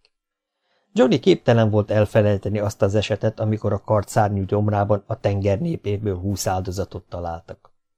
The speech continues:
Mint minden másért, a szabadságért is fizetni kell. Talán a delfinek hajlandók lesznek üzletet kötni az emberrel. Szabadságuk egy részét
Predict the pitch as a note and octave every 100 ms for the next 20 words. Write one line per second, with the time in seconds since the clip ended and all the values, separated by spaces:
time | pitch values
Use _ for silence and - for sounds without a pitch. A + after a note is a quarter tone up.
0 | _ _ _ _ _ _ _ _ _ -
1 | F3+ - A3 C#3 A#2 A#2+ B2 B2+ B2 -
2 | - A2+ F2+ - F#2+ F#2+ F#2+ - G#2 -
3 | F2+ F#2 - F2 - G2 - _ _ G3
4 | G3 E3 C#3 C3+ C#3 - A#2+ G#2+ - A2
5 | A#2 G#2+ G#2 G#2 F#2+ G2+ - G#2+ G#2 G2
6 | G2+ - G#2 - G2 F#2+ F#2+ F#2+ F2+ F2+
7 | - - _ _ _ _ _ - A3+ F3+
8 | - C#3+ B2+ A#2 G2+ A#2 A#2+ - G#2+ -